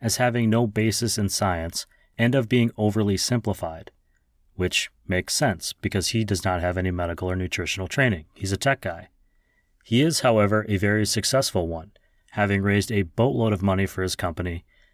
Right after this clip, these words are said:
published numerous books, worked in tech, and he even has his own podcast, which has been downloaded way more times than this little West Coast Coffee program has.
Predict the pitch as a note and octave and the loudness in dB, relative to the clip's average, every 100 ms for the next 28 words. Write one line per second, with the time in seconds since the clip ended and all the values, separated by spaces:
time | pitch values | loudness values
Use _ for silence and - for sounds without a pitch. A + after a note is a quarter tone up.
0 | _ - G#2+ G#2 - G#2+ A#2+ C#3+ G#2 F2+ | _ -2 0 2 2 4 4 4 2 0
1 | - F2+ F2+ - - _ - G#2 C3+ - | 0 -4 -2 -6 -8 _ -4 0 0 0
2 | G#2+ - F2+ F2+ - _ _ - A2+ A#2+ | 0 2 0 0 -10 _ _ -2 2 2
3 | G#2 D3 D3+ D3+ C#3+ C3 C3 C#3+ C3 C3+ | 0 0 2 2 2 2 2 2 2 0
4 | D3 - D#2+ E2+ F2 D#2+ F2 - - _ | 0 0 -2 -2 -6 -6 -6 -8 -16 _
5 | _ - B2+ D3 B2 C#3+ C3+ B2+ B2 A2+ | _ -2 0 2 2 2 2 4 4 4
6 | F#2+ G2 F#2+ - C3 C3 D#3 D#3 D3 C#3 | 4 2 0 -6 -6 0 2 2 2 0
7 | - G2+ G2+ - G#2 G2+ A2 G#2 G2 F#2+ | 2 2 2 2 2 2 0 0 0 2
8 | F2+ F2+ - - F2+ - - E2+ F#2 - | 0 -2 -4 -4 -4 -4 -6 -6 -8 -2
9 | B2+ G#2+ F2+ F2 E2+ D#2+ - | 0 0 -2 -6 -10 -10 -12